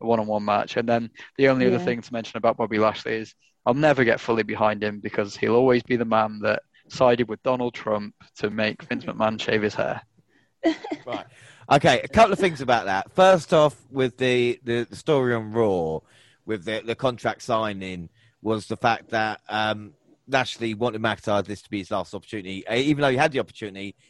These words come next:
Speaker 3: he wouldn't have signed the contract without it. Which, again, unless you're watching three hours of Raw, they're not gonna kind of bring that back up either, you know? Uh, but I, I
Speaker 2: Mm.
Speaker 3: just feel with, like, McIntyre, I'm worried that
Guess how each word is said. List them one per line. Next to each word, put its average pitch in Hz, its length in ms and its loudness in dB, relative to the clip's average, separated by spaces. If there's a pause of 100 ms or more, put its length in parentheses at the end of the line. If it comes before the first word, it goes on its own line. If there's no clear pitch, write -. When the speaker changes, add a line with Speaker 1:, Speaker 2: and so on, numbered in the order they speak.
Speaker 3:
he 104 80 -10
wouldn't 120 160 -6
have 107 80 -18
signed 117 180 -6
the 101 60 -16
contract 110 420 -8
without 95 400 -4
it. 80 160 -14 (200)
Which, 147 200 -6
again, 135 460 2 (160)
unless 147 240 -6
you're 139 100 -4
watching 131 240 -6
three 135 200 2
hours 120 220 4
of 104 120 -8
Raw, 113 160 2
they're 101 80 -2
not 101 200 -8
gonna 104 240 -4 (100)
kind 101 240 -2
of 98 100 -8 (180)
bring 107 200 -8
that 101 200 -12
back 104 220 -4
up 90 280 -6
either, 92 460 -4 (280)
you - 100 -16
know? 101 220 -4 (340)
Uh, 123 220 4 (100)
but 165 160 4
I, 147 220 6
I 160 40 6
Speaker 2:
Mm. 175 60 0
Speaker 3:
just 175 160 -6
feel 165 320 2 (340)
with, 135 380 -2
like, 135 220 -4
McIntyre, 127 680 0
I'm 143 160 0
worried 139 400 4
that 120 260 -2